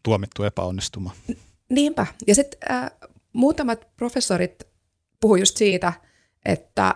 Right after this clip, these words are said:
Speaker 2: kyllähän niinku yliopistossa tapahtuu myös semmoista niinku mallioppimista ja vertaisoppimista. Et opitaan niiltä muilta,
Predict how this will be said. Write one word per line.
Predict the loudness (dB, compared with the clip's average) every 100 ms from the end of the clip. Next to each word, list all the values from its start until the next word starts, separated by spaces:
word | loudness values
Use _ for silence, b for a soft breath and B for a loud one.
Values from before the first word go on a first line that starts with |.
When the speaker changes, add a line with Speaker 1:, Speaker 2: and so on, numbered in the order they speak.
| -2 0
Speaker 2:
kyllähän | 2 2
niinku | 0
yliopistossa | -2 0 0 0 0
tapahtuu | 0 0 2 0
myös | 2 4
semmoista | 2 0 -4 -6
niinku | -2 0
mallioppimista | 4 6 6 4 0 -2 -2 -2 0 0 0
ja | 2
vertaisoppimista. | 2 2 0 -2 -2 -2 -6 -8 -6 -2 0 0 -2 -6 _ -2
Et | -2 -2 _ _ _ _ 2
opitaan | 2 6 4 6 6 6 4
niiltä | 2 2 0
muilta, | 4 6 8 6 4